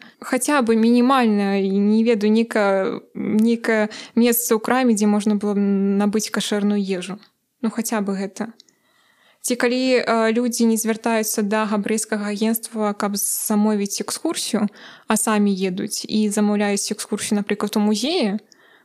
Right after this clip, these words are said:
музейчыкі хаця бы павінны пытаць, што гэта за група, і, м, гэтую спецыфіку ўлічваць.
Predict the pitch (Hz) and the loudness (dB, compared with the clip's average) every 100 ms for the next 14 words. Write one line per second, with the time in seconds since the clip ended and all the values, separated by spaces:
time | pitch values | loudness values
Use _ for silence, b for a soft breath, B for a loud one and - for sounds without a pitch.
0 | - 226 220 285 277 262 - - 233 233 | 0 0 2 -2 -2 -6 -4 -4 0 0
1 | 226 226 214 214 214 214 220 220 - 214 | 0 0 2 2 0 -4 -2 -2 -2 -2
2 | 214 214 208 202 262 262 214 190 208 208 | 0 0 -2 -2 -4 -2 -2 0 0 0
3 | 196 - - - 233 - - _ _ 208 | -2 -4 -14 -16 -16 -18 -20 _ _ -6
4 | 208 220 208 - 214 196 208 - 214 196 | -4 -4 -4 -4 -6 -6 -6 -4 -2 -2
5 | - - 214 - | -6 -8 -8 -10